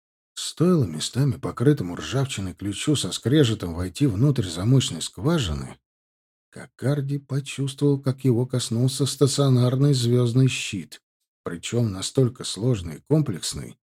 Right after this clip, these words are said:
что поставить его мог только специалист, сравнимый по компетенциям с профессором Талисом Маниш.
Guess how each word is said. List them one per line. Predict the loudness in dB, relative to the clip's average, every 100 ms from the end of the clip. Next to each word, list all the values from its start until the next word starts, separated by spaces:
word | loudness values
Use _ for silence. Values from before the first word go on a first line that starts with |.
| _
что | -14 -12
поставить | -10 -8 0 6 6 6
его | 6 6
мог | 6 4 0
только | -2 0 0 -2
специалист, | -8 -8 -12 -8 -8 -6 -4 -2 -2 -4
сравнимый | -2 2 2 2 4 6 6 4
по | -2
компетенциям | -4 -6 -4 -8 2 2 2 0 -6 -6
с | -12
профессором | -10 -10 -8 -2 -2 0 0 0
Талисом | 0 -2 -2 -2 -2 0
Маниш. | 2 2 2 -2 -8 -8